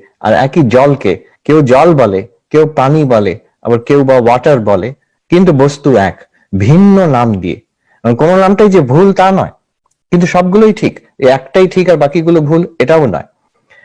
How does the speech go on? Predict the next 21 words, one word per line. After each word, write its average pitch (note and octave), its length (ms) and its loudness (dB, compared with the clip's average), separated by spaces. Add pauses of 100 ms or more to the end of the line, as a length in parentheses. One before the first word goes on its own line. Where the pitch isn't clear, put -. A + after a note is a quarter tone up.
(680)
একই F3+ 300 0
বস্তুকে C#3+ 440 -2
নির্দেশ A#2+ 380 0
করা A#2 240 0
হচ্ছে A#2 240 -6
বিভিন্ন B2 360 0
শব্দ F#2+ 380 -4
দিয়ে, E2+ 240 -8 (220)
যেহেতু G3 500 0
সেটা E3+ 300 -2 (340)
শব্দের D#3+ 480 -2
পারে, A#2+ 280 -2 (640)
যে A#2+ 180 0
কোনো E3 300 0
শব্দই G3 500 0 (240)
তাকে C#3+ 180 -2
ঠিকভাবে D3+ 440 -2
ব্যাখ্যা C3+ 280 -2
করতে A#2 280 -2
পারে F#2+ 220 -4
না, C#3+ 200 -8